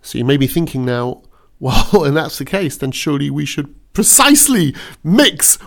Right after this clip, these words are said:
wool and linen together." You just told me that wool, chesed by itself is not good. It needs to be balanced out by gevurah, and,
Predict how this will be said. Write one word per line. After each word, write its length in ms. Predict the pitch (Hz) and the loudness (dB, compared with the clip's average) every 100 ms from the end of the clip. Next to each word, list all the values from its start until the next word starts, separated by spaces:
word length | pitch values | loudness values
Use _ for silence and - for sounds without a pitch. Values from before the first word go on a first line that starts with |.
| - | 2
wool 260 | 196 247 | 6 6
and 140 | 247 226 | 6 6
linen 220 | 180 196 | 6 4
together." 580 | 220 220 330 226 135 - _ _ - | 2 4 4 4 0 -4 _ _ -6
You 60 | 208 | -2
just 200 | 262 - | -2 2
told 260 | 277 262 | 4 6
me 160 | 233 185 | 4 2
that 280 | 165 185 - | 0 0 0
wool, 640 | 160 202 277 220 202 220 - - | 2 6 8 8 6 2 -4 -2
chesed 320 | 269 269 185 | 0 0 0
by 140 | 190 | 0
itself 320 | 165 196 160 | 2 0 2
is 100 | 165 | 0
not 220 | 156 160 127 | 2 0 2
good. 180 | 151 | 4
It 120 | 185 165 | 4 4
needs 360 | 180 208 196 | 4 4 4
to 100 | - | 0
be 220 | 151 170 | 0 0
balanced 480 | 165 139 170 160 - | 0 0 2 0 -2
out 140 | 165 147 | -4 -4
by 100 | 147 | -4
gevurah, 640 | 139 120 135 131 151 208 - - - | -4 -2 -2 0 -2 -4 -12 -14 -6
and, 320 | 190 180 | -4 -4